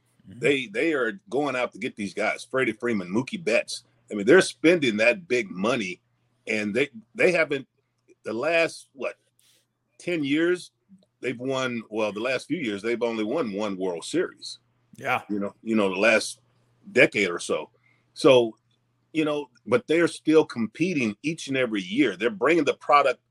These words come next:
Speaker 2: out there, and, and they're not missing these guys. They're coming in, and they're all blending in perfect. Okay,
Speaker 1: Yeah.
Speaker 2: you let a guy like Justin Turner go, obviously you have someone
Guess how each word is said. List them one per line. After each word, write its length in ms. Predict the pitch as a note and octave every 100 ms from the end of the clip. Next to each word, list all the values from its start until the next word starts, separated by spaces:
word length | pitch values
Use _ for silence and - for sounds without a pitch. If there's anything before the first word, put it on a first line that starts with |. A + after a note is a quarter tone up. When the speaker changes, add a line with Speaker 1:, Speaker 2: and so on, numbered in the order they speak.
| -
Speaker 2:
out 240 | D3+ D#3 -
there, 260 | G#2+ G2+ F#2+ _ _ _ _ _ _ _ -
and, 180 | A2 -
and 120 | G2+
they're 140 | A2+ C3+
not 220 | C#3+ A2
missing 440 | G#2+ D3+ - A2+
these 200 | G2+ F#2+
guys. 400 | F#2+ E2 C2+ -
They're 160 | - C3+
coming 280 | - D#3 D3
in, 160 | D3 B2
and 100 | A#2
they're 140 | C3+
all 180 | C#3 C#3
blending 460 | G#2+ B2 C#3+ C#3+ B2+
in 220 | A#2 G2+ _
perfect. 360 | D#3 D3 - _ _ _ _ -
Okay, 200 | B2+ D3
Speaker 1:
Yeah. 100 | C#3
Speaker 2:
you 60 | E3
let 160 | D#3
a 40 | D3
guy 200 | C#3 C3
like 280 | B2+ A#2 G2
Justin 420 | B2 C3+ - A2
Turner 360 | - D3+ G3+ A#2
go, 480 | G2+ D3+ E3+ B2+ - _ _ _ _ _ _ -
obviously 720 | D3+ F#3+ D3+ - C#3 B2+ - _ _
you 120 | A#3
have 180 | B2+ C3
someone 600 | - E3+ F#3+ D#3 C3 A#2+